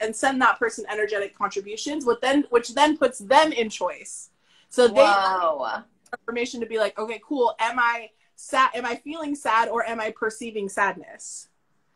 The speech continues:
Speaker 1: So it creates this, like, energetic chain.
Speaker 2: Am I feeling sad or am I perceiving sadness?
Speaker 1: Right.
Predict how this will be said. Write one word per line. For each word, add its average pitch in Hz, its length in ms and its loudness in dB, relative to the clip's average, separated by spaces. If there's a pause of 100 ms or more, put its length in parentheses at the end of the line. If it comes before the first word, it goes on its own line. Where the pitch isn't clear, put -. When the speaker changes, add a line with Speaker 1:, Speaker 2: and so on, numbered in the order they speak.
(120)
Speaker 1:
So 277 180 2
it 262 80 -4
creates 339 340 -2
this, 330 240 0
like, 247 240 4
energetic 240 560 0
chain. 247 640 -2 (160)
Speaker 2:
Am 302 260 4
I 311 220 0 (140)
feeling 330 480 -6
sad 220 500 4
or 208 220 -2
am 208 200 -6
I 190 200 -6 (180)
perceiving 202 960 -12
sadness? 143 880 -6
Speaker 1:
Right. 220 360 -2